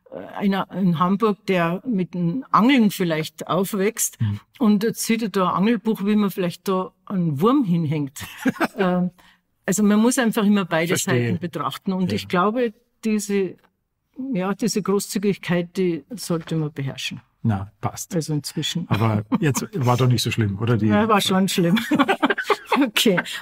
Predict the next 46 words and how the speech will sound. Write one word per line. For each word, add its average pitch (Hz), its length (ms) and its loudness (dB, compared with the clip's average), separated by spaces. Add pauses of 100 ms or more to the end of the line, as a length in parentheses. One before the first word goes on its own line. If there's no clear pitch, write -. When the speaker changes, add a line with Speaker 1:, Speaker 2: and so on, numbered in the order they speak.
Speaker 1:
also 220 200 4
ich 214 260 0
verabschiede 190 520 2
mich 233 120 4
jetzt - 140 -4
einmal, 226 320 2
weil 175 180 0
Speaker 2:
Gut. 143 340 2 (260)
Speaker 1:
bevor 185 300 0
da 180 100 -2
noch 170 200 -4
was 165 140 -4
Neues 143 300 -4
einfällt. - 460 -14
Speaker 2:
Nein, 123 260 2
mir 127 80 4
fällt 113 200 0
nichts 117 140 -4
Speaker 1:
Nichts 104 200 -2
Speaker 2:
mehr 98 80 2
Speaker 1:
mehr? 98 60 0
Speaker 2:
Neues 98 120 -6
ein. 95 240 -6 (460)
Ich 117 120 2
wollte 147 180 2
nur 185 100 2
sagen 147 300 0
noch, 147 180 -2
dass 127 340 -2
wenn 120 380 2
ihr 117 260 0
richtig - 380 -4
einsteigen 120 480 0
wollt 104 200 -2
ins 120 140 -4
heutige 110 380 -2
Thema, 123 400 0 (640)
dann 110 480 0 (160)
eigentlich 127 420 -2
so 123 140 0
die 104 120 -2
richtig 131 380 -2
vertiefenden 123 600 -2
Informationen, 113 720 0
die 95 120 -6
el-, 98 220 -4